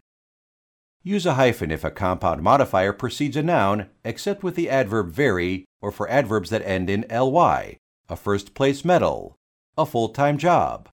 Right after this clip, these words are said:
a very rainy day, an easily forgotten joke, an often forgotten password. When a modifier that would be hyphenated before a noun occurs after the noun in a form of the verb to be,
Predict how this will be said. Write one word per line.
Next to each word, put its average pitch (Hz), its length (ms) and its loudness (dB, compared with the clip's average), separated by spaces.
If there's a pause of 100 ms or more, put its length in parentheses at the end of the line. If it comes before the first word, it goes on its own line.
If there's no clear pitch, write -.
(360)
a 123 120 -2
very 190 320 4
rainy 156 340 0
day, 80 480 -2 (400)
an 104 140 -4
easily 113 340 0
forgotten 104 480 0
joke, 127 460 2 (400)
an 123 100 -2
often 143 320 2
forgotten 123 460 2
password. 87 720 -2 (360)
When 80 160 -6
a 73 60 -2
modifier 98 520 4
that 80 180 -4
would 147 160 0
be 135 80 2
hyphenated 85 560 -2
before 131 420 0
a 110 40 2
noun 82 420 -2
occurs 92 340 -6 (100)
after 165 320 4
the 113 140 2
noun 90 320 2
in 85 140 -6
a 78 80 -4
form 95 280 0
of 82 120 -4
the 80 100 -6
verb 117 460 2 (220)
to - 100 -6
be, 131 480 -2